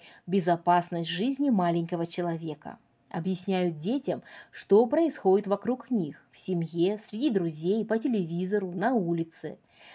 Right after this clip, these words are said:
Не зря с две тысячи четвёртого года писатель входит в команду разработчиков специального государственного сайта для детей.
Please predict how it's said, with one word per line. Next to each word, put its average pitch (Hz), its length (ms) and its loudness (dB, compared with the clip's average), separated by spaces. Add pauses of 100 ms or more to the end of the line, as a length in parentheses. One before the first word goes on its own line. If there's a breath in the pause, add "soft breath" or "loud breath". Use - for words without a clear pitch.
(160 loud breath)
Не 185 160 4
зря 202 320 4
с - 80 -6
две 170 160 -2
тысячи 220 240 -2
четвёртого 175 480 0
года 202 320 0
писатель 190 580 0
входит 190 360 2
в - 40 -20
команду 190 460 0
разработчиков 175 800 -2
специального 202 680 -2
государственного 208 800 0
сайта 170 560 0
для 170 160 -2
детей. 170 520 -6